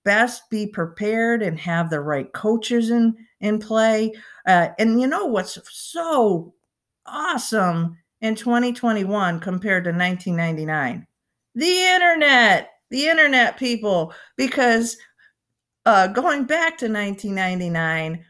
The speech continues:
when I had a crazy idea of, like, "Yeah, I'm just gonna go work for myself." I went home, I, uh, I was newly married, and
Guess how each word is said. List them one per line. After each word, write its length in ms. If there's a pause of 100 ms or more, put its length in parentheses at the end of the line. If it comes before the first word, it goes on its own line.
(120)
when 220
I 180
had 220
a 80
crazy 540
idea 640
of, 400
like, 340
"Yeah, 320
I'm 160
just 240
gonna 180
go 160
work 240
for 120
myself." 600 (320)
I 80
went 280
home, 480
I, 180 (120)
uh, 260
I 120
was 180
newly 320
married, 540 (260)
and 560